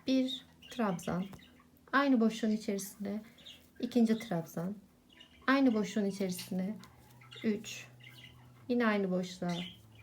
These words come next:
dört. Aynı boşluğa beş.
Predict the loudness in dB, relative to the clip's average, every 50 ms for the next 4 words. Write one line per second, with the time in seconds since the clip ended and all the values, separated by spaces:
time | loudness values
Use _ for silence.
0 | -20 -20 -20 -20 -20 -20 -20 -20 -20 -20 -20 -20 -20 -20 -20 -20 -20 -20 -20 -20
1 | -20 -6 -2 0 2 2 2 0 -2 -4 -6 -6 -6 -8 -14 -20 -20 -20 -20 -20
2 | -20 _ -20 -20 -20 _ _ -20 -8 -4 0 2 4 4 4 4 4 2 0 -2
3 | -4 -6 -6 -6 -6 -6 -8 -12 -20 -20 -20 -20 -20 -20 -20 -20 -20 -20 -20 -20
4 | -20 -10 -4 -2 0 0 0 -2 -4 -6 -8 -8 -10 -12